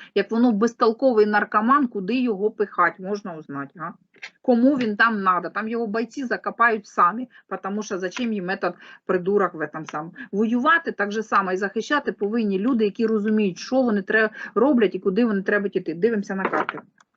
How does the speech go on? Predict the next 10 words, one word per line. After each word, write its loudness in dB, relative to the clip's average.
Чи -4
будуть -2
всі -10
підряд? -2
Та 2
не -2
будуть, -4
це -4
таке -4
оце. -4